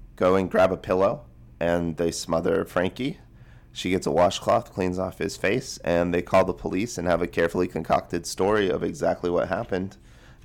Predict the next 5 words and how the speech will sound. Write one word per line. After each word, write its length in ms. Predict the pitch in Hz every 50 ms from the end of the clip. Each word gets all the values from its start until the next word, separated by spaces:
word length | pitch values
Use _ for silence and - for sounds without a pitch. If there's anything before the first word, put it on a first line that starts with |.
| - -
And, 380 | 82 87 90 85 85 80 -
uh, 300 | - 60 62 - - - - - - - - - - - - - - - - - - - - - - - - -
as 220 | 101 104 101 98
I'm 240 | - - 95 95 95
sure 600 | - - - 127 123 113 104 95 90 90 92 -